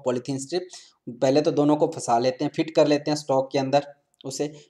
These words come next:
फिर उसके बाद उसे पॉलीथीन की स्ट्रिप से बांध देते हैं। In about three to four weeks, the sprouting starts and graft start down, अ, growing। जो आपका तीन से चार वीक के अंदर आपकी यूनियन कंप्लीट हो जाती है और जो स्प्राउट आपने ऊपर लगाया है वो स्प्राउटिंग स्टार्ट करता है,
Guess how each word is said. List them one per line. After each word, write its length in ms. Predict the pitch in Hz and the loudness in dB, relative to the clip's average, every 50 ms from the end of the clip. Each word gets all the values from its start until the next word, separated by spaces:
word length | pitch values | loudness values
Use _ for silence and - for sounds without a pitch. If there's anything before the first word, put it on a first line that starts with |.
| _ _ | _ _
फिर 120 | - 180 180 | 2 2 2
उसके 240 | 170 - - 180 | 2 2 0 2
बाद 180 | 165 160 147 139 | 4 4 4 4
उसे 160 | 135 - 175 | 0 -2 -4
पॉलीथीन 420 | 160 - 139 131 131 - 147 135 135 | -2 -2 -2 -2 -2 -4 -6 -6 -4
की 100 | 143 143 | -4 -6
स्ट्रिप 240 | - - - - | -6 -6 -8 -10
से 140 | - - 214 | -6 -4 -6
बांध 320 | 196 151 131 123 113 113 110 | -2 2 2 2 2 2 -2
देते 260 | 113 107 - - 110 | -8 -10 -12 -16 -18
हैं। 160 | 113 113 - - - - - - _ _ _ _ _ _ _ _ - | -16 -18 -20 -20 -20 -20 -20 -20 _ _ _ _ _ _ _ _ -2
In 160 | 226 262 247 | -2 0 0
about 460 | 254 - - - 143 143 151 165 180 180 180 - - - | 0 -2 -2 0 4 6 8 8 6 6 2 -4 -4 -2
three 180 | 185 214 - | -2 -2 -2
to 60 | 151 - - 151 | -4 -4 2 4
four 140 | 147 143 123 | 4 4 4
weeks, 480 | 127 143 165 - - - - _ _ 160 | 2 -2 -4 -4 -8 -14 -18 _ _ -14
the 120 | 151 - - | -12 -12 -12
sprouting 480 | 139 - 151 151 160 156 180 202 202 185 - | -4 2 4 4 4 4 2 0 -2 -2 0
starts 300 | - 165 165 156 - - | 2 4 4 4 2 2
and 120 | 180 175 170 135 135 | -2 -2 -2 0 2
graft 220 | 123 123 127 - - - - _ - | 2 2 2 0 -4 -12 -16 _ -10
start 400 | - - - - 123 131 165 - - - - 135 131 | -10 -8 -2 0 2 2 2 0 -2 -10 -12 2 4
down, 220 | 143 143 139 143 143 - | 4 6 6 2 -2 -4
अ, 260 | 147 135 131 131 123 120 | -4 -2 0 0 0 0
growing। 380 | 113 123 123 120 113 110 110 107 - - - - - - _ _ _ _ 135 | 0 0 0 0 0 -4 -6 -10 -14 -20 -20 -20 -20 -20 _ _ _ _ -6
जो 120 | 127 165 | 2 6
आपका 540 | 196 190 185 185 - - 208 196 196 196 196 | 8 8 8 6 4 4 6 6 8 8 6
तीन 360 | 190 190 - 180 180 196 202 | 4 2 0 2 2 2 2
से 120 | 196 208 190 | 0 -2 -2
चार 340 | 190 - 175 165 165 170 | 2 6 8 8 8 8
वीक 260 | 170 175 180 175 - - | 6 4 2 0 2 2
के 60 | 170 | 2
अंदर 280 | 170 170 165 165 160 | 4 6 6 6 8
आपकी 300 | 156 147 151 151 - 156 | 8 6 4 4 0 0
यूनियन 400 | 151 151 143 135 131 135 135 135 | 0 0 0 0 -2 -4 -4 -4
कंप्लीट 440 | 131 - 120 123 127 139 156 175 165 | -4 -4 -6 -4 -2 -2 -4 -2 -2
हो 80 | 202 - | -4 2
जाती 360 | 165 170 165 165 - 180 175 | 4 4 4 4 2 0 0
है 220 | 175 175 165 - - | 2 0 0 -2 0
और 140 | 135 185 139 | 0 0 0
जो 120 | 143 156 | 0 -2
स्प्राउट 460 | 156 156 - _ 143 131 143 151 151 156 | -4 -4 -4 _ 2 2 2 4 4 2
आपने 200 | 139 135 151 143 | 2 2 0 -4
ऊपर 220 | 131 135 147 131 | -2 -2 -2 -2
लगाया 320 | 131 131 127 127 127 131 | -2 0 0 2 2 2
है 80 | 135 139 | 0 0
वो 140 | 143 170 185 | -2 -4 -6
स्प्राउटिंग 640 | - - - - _ - 123 123 120 123 156 160 | -6 -10 -18 -16 _ -2 -2 0 0 -2 -4 -4
स्टार्ट 340 | 156 - - 147 147 147 - | -2 2 2 2 2 2 0
करता 240 | 156 147 147 - 165 | -2 -2 0 2 2
है, 120 | 165 160 | 2 2